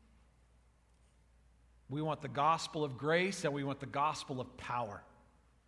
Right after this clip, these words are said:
I want the power of the kingdom to come, and I want to get it through the power of the kingdom that is. I want the benefits of God's kingdom, but I want the power of this kingdom.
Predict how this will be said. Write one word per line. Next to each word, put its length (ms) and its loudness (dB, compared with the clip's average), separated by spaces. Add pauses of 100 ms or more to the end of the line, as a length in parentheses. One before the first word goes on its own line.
(480)
I 80 8
want 220 4
the 100 -6 (400)
power 420 8
of 100 4
the 60 -2
kingdom 400 2
to 80 -2
come, 400 6
and 100 2
I 80 6
want 200 2
to 60 -4 (120)
get 220 4
it 140 -4
through 120 -6
the 100 -8
power 480 2
of 100 -2
the 60 -6
kingdom 560 -4 (800)
that 140 -8
is. 600 -8
I 60 -8
want 160 -8
the 80 -14
benefits 480 -4
of 80 -10
God's 260 -2
kingdom, 380 -4
but 120 -4
I 60 -6
want 320 -6 (520)
the 60 -12
power 420 -6
of 80 -10 (160)
this 240 -12
kingdom. 420 -16